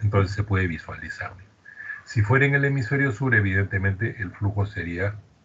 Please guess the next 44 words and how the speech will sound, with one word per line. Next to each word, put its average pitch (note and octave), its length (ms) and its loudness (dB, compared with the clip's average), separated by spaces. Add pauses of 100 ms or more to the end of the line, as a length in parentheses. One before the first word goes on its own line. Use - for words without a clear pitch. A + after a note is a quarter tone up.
(240)
al E2 220 -4
otro - 260 -8
lado, - 280 -6
¿no? G2 60 -6
Es - 60 -10
como F#2 220 -6
si F#2+ 80 -2
fuera G2+ 220 6
una F#2+ 180 2
imagen G2+ 320 2
de F#2+ 60 -2
un F2+ 80 -4
espejo G#2 400 -2
acá, - 180 -10
¿no? F#2+ 120 -12 (840)
Ponen G#2+ 300 6
un G#2+ 140 6
espejo A#2+ 340 0
acá, B2 220 2
entonces F#2 320 -4
empiezan G#2+ 400 2
en A2+ 80 4
el A2+ 60 4
hemisferio A2+ 380 0
sur C#3 120 -2
acá C#3 280 -4
y C3+ 160 -4 (1000)
se - 180 -4
desvía E2 380 -6
hacia - 200 -8
acá, F2+ 180 -16
¿no? - 120 -18 (760)
Entonces, G#2+ 420 6
en G#2+ 160 2
el G#2 120 6
hemisferio C3 500 2
norte, B2 500 -2
la F#2+ 260 0
alta G#2 280 0
presión G#2 440 0
está F#2+ 280 -4
a - 240 -6
la D2+ 160 -4
derecha, D#2+ 560 -12